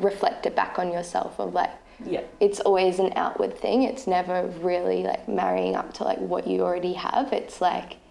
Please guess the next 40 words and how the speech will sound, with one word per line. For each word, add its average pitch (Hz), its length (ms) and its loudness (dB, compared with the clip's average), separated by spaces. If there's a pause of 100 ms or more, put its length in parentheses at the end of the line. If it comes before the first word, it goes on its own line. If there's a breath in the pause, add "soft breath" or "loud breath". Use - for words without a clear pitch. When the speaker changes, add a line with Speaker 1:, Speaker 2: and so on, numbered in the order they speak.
(160 soft breath)
Speaker 1:
what's - 320 0
the 185 80 0
next 180 260 0
thing? 175 160 0
What's 175 240 -4
the 180 80 -2
next - 140 0
Speaker 2:
Yeah. - 80 4
Speaker 1:
thing? - 200 0
What's - 220 -4
the - 80 -4
next - 140 0 (140)
Speaker 2:
Exactly. 247 220 4
Speaker 1:
thing? - 120 -4
And 196 180 2
so 190 220 0 (360 loud breath)
even 208 280 6
if 196 160 0
it's 190 160 -2
something 196 260 2
that 180 120 2
you 185 120 4
don't 92 260 0
actually - 440 -4
want, - 480 0
or 190 180 2
it's, - 260 -4
like, - 240 2 (300)
worse - 340 4
than 202 140 0
what - 160 0
you 196 120 2
already 185 320 2
have, - 300 -2 (160)
Speaker 2:
Yeah. 190 300 2
Speaker 1:
it's 196 200 2
like 190 280 2 (100)
you 196 120 0
have - 260 -2
to, 180 180 2